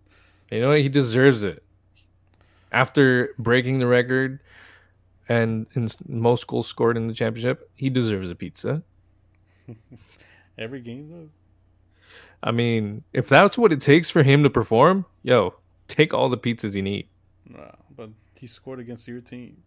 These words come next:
Speaker 1: So, they deserve to get scored on if they're gonna let them score.
Speaker 2: <laughs> Wow. <laughs>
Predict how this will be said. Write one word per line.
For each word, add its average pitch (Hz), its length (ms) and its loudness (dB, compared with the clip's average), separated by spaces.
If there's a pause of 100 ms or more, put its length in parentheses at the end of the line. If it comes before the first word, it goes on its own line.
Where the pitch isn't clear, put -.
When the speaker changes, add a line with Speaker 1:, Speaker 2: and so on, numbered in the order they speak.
(1040)
Speaker 1:
So, 156 560 -2 (260)
they 107 140 -2
deserve 131 400 2
to 202 60 0
get 107 200 -2
scored 104 320 -2
on 104 140 -2
if 101 100 -4
they're 104 120 -2
gonna 110 220 -2
let 101 400 -4
them 101 280 -2 (140)
score. 95 580 -8 (500)
Speaker 2:
<laughs> 120 120 -20
Wow. 95 340 -20 (240)
<laughs> 185 160 -12